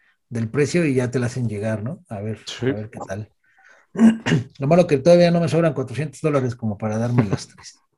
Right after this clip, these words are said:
Speaker 1: <laughs>
Speaker 2: Está complicado.
Speaker 1: Pero bueno, pues, vamos al, al siguiente punto, y es que, eh, pues, hay, eh, Microsoft, sobre todo el tío Phil,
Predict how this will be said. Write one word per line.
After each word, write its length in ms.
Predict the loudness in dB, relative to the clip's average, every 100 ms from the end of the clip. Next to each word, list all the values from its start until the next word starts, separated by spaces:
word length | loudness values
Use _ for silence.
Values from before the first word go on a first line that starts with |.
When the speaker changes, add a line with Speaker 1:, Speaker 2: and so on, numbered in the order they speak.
| _ _
Speaker 1:
<laughs> 200 | -20 -4
Speaker 2:
Está 1080 | 0 2 0 -2 -6 -8 -14 -12 -12 -10 -12 -8
complicado. 100 | -6
Speaker 1:
Pero 220 | -2 0
bueno, 320 | 2 0 -2
pues, 140 | -6 0
vamos 280 | 4 4
al, 240 | 4 -2 -6 _ _ _
al 80 | -6
siguiente 360 | 4 6 6 6
punto, 520 | 6 6 6 6 4
y 160 | 6 4
es 180 | 4
que, 360 | 0 0 0 -4 _ -6
eh, 540 | -2 0 0 -2 -4
pues, 160 | -4 2
hay, 320 | 2 2 -2 _
eh, 760 | -4 0 0 2 0 -2 -2 -4
Microsoft, 680 | -2 -2 -2 -2 -2 -4 -8
sobre 220 | -6 -2
todo 200 | 2 2
el 140 | 0 0
tío 140 | 0
Phil, 380 | 2 2 2